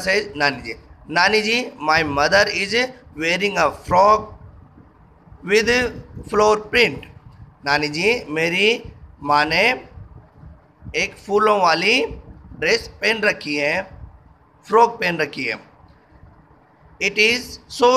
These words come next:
beautiful, ये बहुत ही सुंदर है। Beautiful is not ugly, uh, beautiful is so, um, that's looking,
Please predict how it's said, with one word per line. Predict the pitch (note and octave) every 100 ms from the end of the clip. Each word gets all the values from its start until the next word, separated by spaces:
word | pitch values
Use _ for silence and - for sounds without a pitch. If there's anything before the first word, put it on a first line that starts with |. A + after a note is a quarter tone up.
| B3+
beautiful, | G#3+ G3+ F#3 C#3+
ये | D3 F3+ D3
बहुत | D3 F3 F3
ही | F3 A3+
सुंदर | A#3+ - A3 G#3 F3
है। | D#3+ A#2+ - - - - - - - D#3
Beautiful | F3 F3 G#3+ B3 - - - - F3
is | F3
not | G3 F#3+
ugly, | D#3+ C#3+ F3 - - - - - - -
uh, | C3+
beautiful | C#3+ F3+ F3 G#3 F#3+ E3+
is | A3 D4+ - - - - _ - _ _ -
so, | - G3 G#3 G#3+ - - - - - - - - C#3+ C#3 C#3
um, | C#3+ D3 C#3 C3 - - - - _ - - _ _ _ -
that's | E3+ G#3+ G#3
looking, | E3+ C#3+